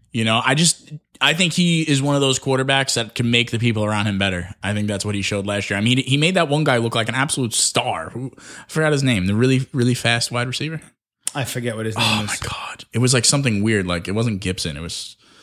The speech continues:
Speaker 1: I, I forgot what it was. But he
Speaker 2: Here's the thing about the Chargers, okay? The Chargers need to learn how to win.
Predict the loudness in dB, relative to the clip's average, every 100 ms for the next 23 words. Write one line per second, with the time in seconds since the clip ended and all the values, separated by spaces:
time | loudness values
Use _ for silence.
0 | -20 _ _ _ -6 -6 -4 -2 2 2
1 | 2 0 0 0 -2 -6 0 2 2 0
2 | 0 2 0 0 -4 -4 -4 -8 -10 -4
3 | 2 2 0 -10 _ _ _ _ _ _
4 | _ _ _ _ _ _ _ _ _ _
5 | -8 -2 2 2 2 2 0 2 0 2
6 | 2 2 0 -2 -6 -12